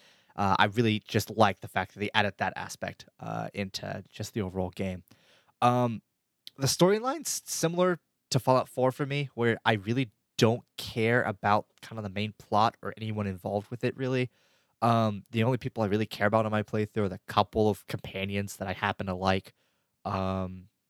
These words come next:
and so, again, I'm just kinda playing it like a, a merc who really doesn't care. I just wanna move on and be able to go continue exploring. Um, with that said, I do really enjoy some of the different side quests. Um,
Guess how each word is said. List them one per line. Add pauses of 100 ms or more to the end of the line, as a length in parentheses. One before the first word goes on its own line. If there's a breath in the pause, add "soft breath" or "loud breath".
(580)
and
so,
again,
I'm
just (120)
kinda (160)
playing
it
like
a,
a
merc
who
really
doesn't
care.
I
just
wanna
move
on
and (560)
be
able
to
go
continue
exploring. (720)
Um, (120)
with
that
said, (180)
I
do
really
enjoy
some
of
the
different
side
quests. (120)
Um,